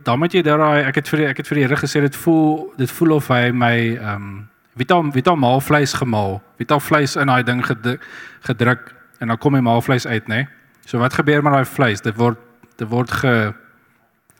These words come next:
gemaal. Ek sê vir julle, dis, dis hoe het voel vir my wanneer ek bevryding gedoen het daai tyd.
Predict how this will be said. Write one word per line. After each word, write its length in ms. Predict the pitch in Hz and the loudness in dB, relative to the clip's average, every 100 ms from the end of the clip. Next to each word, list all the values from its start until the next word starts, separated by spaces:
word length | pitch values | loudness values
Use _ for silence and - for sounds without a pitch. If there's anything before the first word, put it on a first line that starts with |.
| - | -16
gemaal. 540 | - 131 120 113 98 - _ _ _ _ _ - | -10 -4 0 0 -2 -10 _ _ _ _ _ -2
Ek 160 | 156 | -2
sê 160 | - 196 | 2 0
vir 140 | 185 170 | 2 2
julle, 140 | 170 | 4
dis, 220 | 151 151 | 2 0
dis 200 | 139 156 | 0 0
hoe 100 | 202 175 | 2 0
het 100 | - | 2
voel 220 | 190 175 | 2 2
vir 140 | 170 | 2
my 180 | 135 135 127 120 | 2 2 2 0
wanneer 260 | 120 127 | 0 -2
ek 40 | 120 | -4
bevryding 500 | 123 143 139 135 131 | -2 0 2 2 0
gedoen 240 | - 113 110 | -2 -2 -2
het 60 | 104 | -2
daai 200 | 104 113 | -4 -4
tyd. 220 | 98 92 | -8 -14